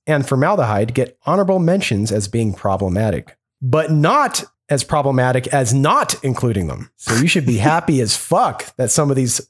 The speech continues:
Speaker 1: substances called residual inactivating ingredients and residual antibiotics are used.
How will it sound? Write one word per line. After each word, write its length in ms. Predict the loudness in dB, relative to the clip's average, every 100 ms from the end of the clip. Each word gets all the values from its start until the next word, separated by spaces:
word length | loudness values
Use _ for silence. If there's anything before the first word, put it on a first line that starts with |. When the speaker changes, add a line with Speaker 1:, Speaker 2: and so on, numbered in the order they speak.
| -10
Speaker 1:
substances 720 | -2 0 0 -2 -2 -2 -2
called 220 | 0 0
residual 540 | 0 0 0 2 2 2
inactivating 720 | 0 0 0 0 0 2 0
ingredients 560 | 0 0 2 0 -2
and 200 | -2 0
residual 580 | 0 0 0 2 0 0
antibiotics 720 | 0 0 0 2 2 2 0 -4 -2
are 100 | 0
used. 500 | 2 2 0 -4